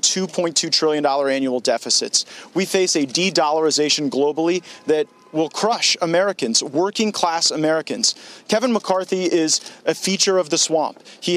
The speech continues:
has risen to power by collecting special interest money and redistributing that money in exchange for favors. Uh, we are breaking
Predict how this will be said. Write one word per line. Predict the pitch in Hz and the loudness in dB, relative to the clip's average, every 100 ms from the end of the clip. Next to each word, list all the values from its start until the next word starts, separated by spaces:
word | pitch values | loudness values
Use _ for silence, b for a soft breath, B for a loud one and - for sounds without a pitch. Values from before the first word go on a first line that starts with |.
| 170 | 2
has | 147 - - 139 180 | 2 0 -2 -2 0
risen | 202 208 - | 2 0 -2
to | - 156 | 0 0
power | 175 208 233 B B - 160 | 2 0 -2 B B -2 0
by | 151 - | 0 0
collecting | 147 175 175 170 - | 0 2 0 0 0
special | 170 165 175 165 | 0 0 0 0
interest | 160 143 143 147 | 0 0 0 0
money | 190 220 B B | 0 -2 B B
and | 156 160 | 0 0
redistributing | 185 170 - 220 220 175 156 | 0 0 0 2 2 2 0
that | 151 147 | 0 -2
money | 143 151 | 0 0
in | 143 | 0
exchange | - 151 147 147 | 0 0 0 -2
for | 143 - | -2 0
favors. | 143 127 - - - | 0 0 0 0 -2
Uh, | - - - - 131 165 | -6 -16 -6 -6 -2 0
we | 208 180 | 2 2
are | 139 123 | 0 0
breaking | 156 160 - | 0 2 0